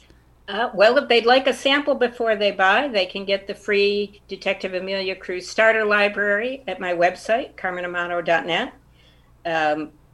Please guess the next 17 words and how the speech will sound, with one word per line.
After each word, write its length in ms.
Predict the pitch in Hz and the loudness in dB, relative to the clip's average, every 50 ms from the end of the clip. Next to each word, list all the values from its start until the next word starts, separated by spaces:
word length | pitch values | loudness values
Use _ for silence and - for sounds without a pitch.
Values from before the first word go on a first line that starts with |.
| _ _ _ _ - - _ _ _ - - - | _ _ _ _ -20 -20 _ _ _ -12 -8 -6
uh, 100 | 170 143 | -6 -2
the 160 | 147 165 156 | 0 0 0
books, 360 | 143 180 190 208 - - - | 2 2 0 0 -2 -8 -12
of 120 | 196 190 | -12 -8
course, 400 | - - 196 190 226 247 240 - | 0 2 2 4 4 2 0 0
are 160 | 202 185 180 170 | 0 2 4 4
on 280 | 170 170 170 170 160 | 4 2 0 -2 -4
Kindle, 460 | 160 - 226 233 240 240 247 247 254 | -2 -2 0 2 4 4 4 4 4
including 580 | 247 226 185 175 - - 196 190 196 190 190 180 | 2 0 -2 -4 -4 -4 -4 -4 -4 -4 -4 -2
the 80 | 180 170 | -2 0
new 220 | 175 175 175 170 | 0 2 0 0
box 480 | 165 - 170 160 180 185 180 - - - | -2 0 0 0 0 0 -2 -8 -16 -14
set 460 | - - 208 190 185 196 - - - | -8 -4 0 0 0 -2 -4 -8 -4
of 220 | 196 170 170 170 165 | -2 -2 -2 -2 -4
the 80 | 165 | -8
first 460 | - - 196 185 185 175 - - - | -6 -2 -2 -2 -2 -2 -6 -12 -12
six 580 | - - 220 220 220 - - - - - - | -8 -6 -6 -6 -6 -10 -18 -18 -18 -20 -20